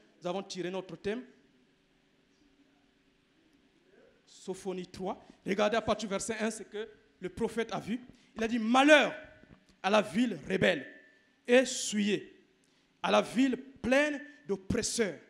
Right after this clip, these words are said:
Elle n'écoute aucune voix. Elle n'a point de garde à la correction. Elle ne se confie pas en l'Éternel. Elle ne s'approche pas de son Dieu. » Maintenant, écoutez, le pire, ses chefs, amen, il dit ses pasteurs,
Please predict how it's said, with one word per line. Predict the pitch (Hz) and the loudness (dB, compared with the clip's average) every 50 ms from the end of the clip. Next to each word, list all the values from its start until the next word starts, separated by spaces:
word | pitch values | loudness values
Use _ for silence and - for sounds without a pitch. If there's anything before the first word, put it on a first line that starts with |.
| _ _ _ _ _ _ _ _ _ _ _ | _ _ _ _ _ _ _ _ _ _ _
Elle | - 269 311 294 254 | 2 4 4 4 4
n'écoute | 240 226 226 - - 294 285 294 - | 0 -2 -2 2 2 2 2 2 -2
aucune | 269 214 - - 240 254 226 | -6 -6 -4 -2 -2 -2 -2
voix. | 190 - - 202 220 196 - - - - _ _ _ _ _ _ _ | -2 -4 0 0 0 0 0 -4 -14 -20 _ _ _ _ _ _ _
Elle | - 277 294 285 | 4 4 6 6
n'a | 254 233 - | 4 2 0
point | - - 262 254 | 0 0 0 0
de | - 208 | 0 -2
garde | 202 - - 240 247 240 | 0 2 2 2 2 0
à | 196 | -4
la | 185 180 | -6 -6
correction. | - - 220 196 180 - - - 214 170 - - _ _ _ _ _ _ _ | -6 -6 -6 -4 -2 -4 -4 -4 -4 -6 -10 -14 _ _ _ _ _ _ _
Elle | 262 294 320 311 277 233 | 6 6 8 8 6 4
ne | 233 226 - - | 0 0 -2 -4
se | - - | -6 -6
confie | 226 - - 262 262 240 247 - 269 269 | -6 -2 2 2 2 2 2 -2 -4 -4
pas | 277 - 262 254 262 254 233 202 | -2 2 2 2 2 2 -2 -4
en | 190 185 | -6 -6
l'Éternel. | 185 180 185 - 214 190 196 220 208 170 139 - - - _ _ _ _ _ _ | -6 -4 -2 -2 -2 -2 -2 -2 -2 -2 -4 -8 -16 -20 _ _ _ _ _ _
Elle | 277 311 339 330 294 247 | 6 6 8 8 6 4
ne | 226 | 0
s'approche | - - 226 - - - 277 269 262 - | -2 -4 -6 -4 -2 0 0 0 -2 -4
pas | - - 269 247 240 | -6 -4 -2 -2 -2
de | 196 180 | -2 -4
son | - - 202 180 | -6 -6 -8 -10
Dieu. » | 156 - 147 170 214 185 - - - - - _ _ _ _ _ _ - - _ | -8 -6 -2 0 0 0 0 -4 -12 -20 -20 _ _ _ _ _ _ -20 -20 _
Maintenant, | 156 180 170 214 | -14 -10 -8 -6
écoutez, | 220 208 208 214 175 - 214 214 247 262 - - _ _ | -6 -6 -8 -12 -12 -6 -6 -6 -6 -6 -14 -20 _ _
le | 165 165 | -16 -16
pire, | - - 247 254 247 247 - - _ _ _ _ _ _ _ _ - _ _ | -8 -4 -2 -2 -2 -4 -10 -16 _ _ _ _ _ _ _ _ -20 _ _
ses | - - - - 269 262 | -12 -8 -2 0 0 2
chefs, | 254 - - - 320 285 262 202 - - - - 147 - _ _ | 2 2 2 4 4 4 4 2 -4 -10 -12 -14 -18 -20 _ _
amen, | 160 170 202 233 277 294 - - - - - - - - _ _ - | -8 -2 0 0 0 -2 -4 -12 -20 -20 -20 -20 -20 -20 _ _ -4
il | 220 | -4
dit | 294 | -2
ses | - - 277 254 | -2 -2 -4 -4
pasteurs, | - - - 269 - - - - 277 254 214 156 | -4 -2 -2 -2 0 -2 0 4 4 4 4 2